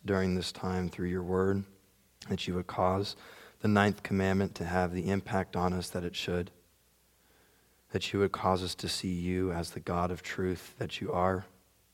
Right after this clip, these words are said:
and that you would convict us for being liars in more ways than we can possibly begin to imagine.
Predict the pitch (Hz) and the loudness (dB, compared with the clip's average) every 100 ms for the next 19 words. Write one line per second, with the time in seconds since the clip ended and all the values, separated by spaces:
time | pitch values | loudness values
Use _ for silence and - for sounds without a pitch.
0 | _ _ - 95 90 - 90 92 - 90 | _ _ -4 -2 -2 -2 -2 -2 -2 0
1 | 95 - 90 85 - - - - - - | -2 -2 -4 -2 -4 -10 -18 -20 -20 -20
2 | - - - 104 98 98 92 92 92 92 | -20 -12 0 2 4 4 6 6 6 6
3 | 92 90 87 90 90 90 90 90 - 87 | 2 2 0 2 2 2 2 2 -2 -4
4 | 85 80 - 85 - 90 78 85 87 85 | -4 -6 -4 -4 -4 -6 -6 -4 -4 -4
5 | 87 87 82 85 87 85 | -4 -4 -4 -2 -4 -4